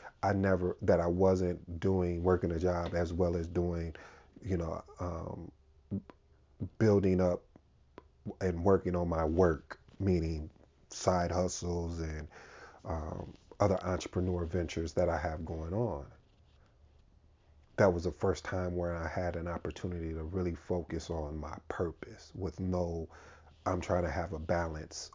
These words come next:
or getting up at three, four o'clock or five o'clock in the morning and going, going, going,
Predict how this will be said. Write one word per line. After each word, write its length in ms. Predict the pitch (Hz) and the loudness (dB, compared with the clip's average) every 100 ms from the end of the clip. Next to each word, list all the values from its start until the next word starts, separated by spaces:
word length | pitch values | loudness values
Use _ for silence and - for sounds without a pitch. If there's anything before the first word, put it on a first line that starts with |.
| - | -4
or 240 | 87 78 | -4 -4
getting 380 | 82 101 90 82 | 0 4 4 2
up 200 | 82 - | 0 0
at 220 | 82 - | -2 -2
three, 280 | 85 82 82 | -4 -4 -4
four 280 | - 87 82 | -4 -4 -4
o'clock 380 | - 85 80 | -4 -6 -8
or 80 | 78 | -10
five 260 | - 85 80 | -8 -6 -6
o'clock 340 | 80 85 85 | -8 -10 -8
in 60 | 82 | -8
the 80 | 80 | -8
morning 460 | 85 92 85 80 - - - - - - - - - - - _ _ _ _ - | -4 -2 -2 -6 -12 -20 -20 -20 -20 -20 -20 -20 -20 -20 -20 _ _ _ _ -2
and 260 | 95 90 | 0 0
going, 580 | - 92 90 90 90 90 | 4 6 6 4 0 0
going, 440 | 87 85 85 82 78 | 0 0 -2 -4 0
going, 640 | 95 101 90 82 80 | 2 4 2 0 -4